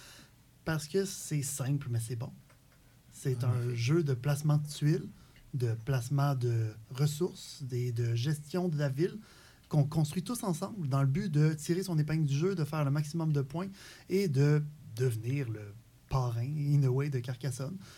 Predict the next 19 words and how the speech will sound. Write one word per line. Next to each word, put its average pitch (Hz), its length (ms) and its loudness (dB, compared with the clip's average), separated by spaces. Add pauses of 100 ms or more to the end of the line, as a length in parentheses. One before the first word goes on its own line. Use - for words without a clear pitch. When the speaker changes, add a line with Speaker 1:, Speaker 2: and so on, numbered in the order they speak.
(220)
Speaker 1:
en 151 240 4
ayant 151 340 4
le 135 160 4
plus 151 220 2
gros 175 360 4 (760)
building, 135 560 2
le 120 100 0
plus 123 140 -4
gros 123 200 2
champ, 127 380 -4
le 120 120 -4
plus 120 160 -6
gros, 131 220 0 (240)
la 131 80 0
meilleure 135 360 2
route 156 380 4
à 175 100 0
votre 151 220 0
nom, 127 180 0